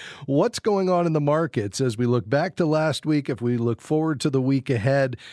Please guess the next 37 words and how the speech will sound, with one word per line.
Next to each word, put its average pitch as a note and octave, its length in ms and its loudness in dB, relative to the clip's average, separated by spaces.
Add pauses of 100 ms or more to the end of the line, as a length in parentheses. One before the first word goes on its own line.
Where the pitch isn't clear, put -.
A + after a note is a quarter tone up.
(260)
his F3+ 480 2
insightful, D#3 1120 0 (140)
uh, A#2+ 400 -2
commentary B2+ 880 -2
on B2 140 -4
the A#2 80 -4
market B2 420 0
is A2+ 120 0
something A#2+ 480 -2 (320)
that B2+ 120 0
is B2 240 0 (100)
really B2 420 2
well C3+ 340 2
known B2+ 320 0
throughout, A#2+ 680 -2
uh, A#2 200 0 (320)
the G#2+ 440 -2
investment A#2+ 840 0
landscape, A#2+ 760 0
all C3+ 280 0
up C3 120 -2
and A#2 140 0
down A#2 260 0
Wall A#2 220 0
Street. A#2 400 -2
Bob A#2 240 -2
is G2+ 80 -2
a A2 80 0
regular B2 520 2
on G2+ 120 -2
C C#3 240 2
N A#2+ 100 2
B A#2 100 0
C A#2+ 300 0
and G#2 140 -2
Fox A#2+ 320 -2
Business. A#2 480 0